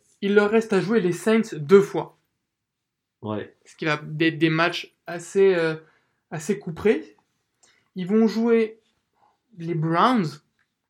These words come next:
Speaker 2: Ouais.
Speaker 1: qui ont l'une, l'une des meilleures défenses de la ligue. Ils vont jouer les Ravens,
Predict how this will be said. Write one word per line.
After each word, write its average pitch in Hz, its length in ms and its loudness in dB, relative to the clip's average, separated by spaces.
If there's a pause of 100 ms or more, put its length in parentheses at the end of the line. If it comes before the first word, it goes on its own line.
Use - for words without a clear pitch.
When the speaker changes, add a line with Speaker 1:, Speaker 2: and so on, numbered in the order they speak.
Speaker 2:
Ouais. - 160 -18
Speaker 1:
qui - 140 -8
ont 175 80 -2
l'une, 165 260 -2
l'une 180 300 2
des 160 140 2
meilleures 170 260 2
défenses 165 340 -2
de 147 60 -4
la 147 120 -4
ligue. 196 340 -6 (640)
Ils 214 140 -4
vont 226 160 6
jouer 202 320 4
les 165 160 -2
Ravens, 190 640 4